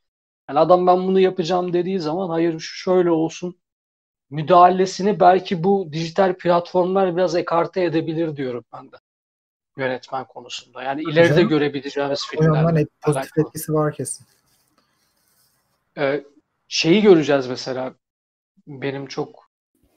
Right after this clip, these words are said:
Speaker 1: ilgimi çekiyor yani. Zimmer ve Jean-Claude Sarge'ın orijinal soundtrack'ini göreceğiz filmde. Yani Elfman'ın yaptığı saçmalık dışında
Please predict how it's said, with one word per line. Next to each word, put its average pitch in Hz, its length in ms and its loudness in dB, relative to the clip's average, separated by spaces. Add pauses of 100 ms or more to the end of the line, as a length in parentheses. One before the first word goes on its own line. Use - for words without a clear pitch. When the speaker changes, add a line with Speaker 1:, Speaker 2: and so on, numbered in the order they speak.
(160)
Speaker 1:
ilgimi 135 360 -6
çekiyor 131 400 -6
yani. 117 340 -8 (1080)
Zimmer 170 520 2
ve 196 80 6
Jean-Claude 160 560 2
Sarge'ın 165 640 -2 (240)
orijinal 147 400 -2
soundtrack'ini 151 760 -6
göreceğiz 123 640 -10 (640)
filmde. 123 480 -12 (160)
Yani 127 160 -6
Elfman'ın 156 520 0
yaptığı 156 480 0
saçmalık 147 800 -4 (1160)
dışında 139 540 -2